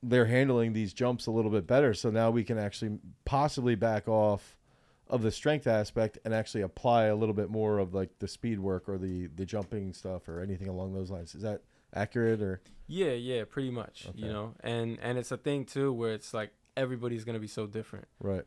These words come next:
Speaker 2: You know, it's like, I'll have some people who will train exactly the way I do, but,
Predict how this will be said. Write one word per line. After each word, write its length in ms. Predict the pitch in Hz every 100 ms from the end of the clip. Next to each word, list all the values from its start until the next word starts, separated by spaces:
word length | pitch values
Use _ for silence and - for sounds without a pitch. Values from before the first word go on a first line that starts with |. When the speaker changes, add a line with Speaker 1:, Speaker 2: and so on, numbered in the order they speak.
| -
Speaker 2:
You 140 | 110
know, 260 | 107 107 107
it's 160 | - 113
like, 120 | 110
I'll 100 | 113
have 160 | 123 113
some 240 | 127 117
people 380 | 120 117 113 110
who 240 | 113 110
will 100 | 104
train 480 | 104 113 117 113 107 - _ -
exactly 420 | 101 113 120 123
the 100 | 117
way 140 | 110 107
I 140 | 110
do, 300 | 123 139 160 - _ _ _ -
but, 280 | 117 107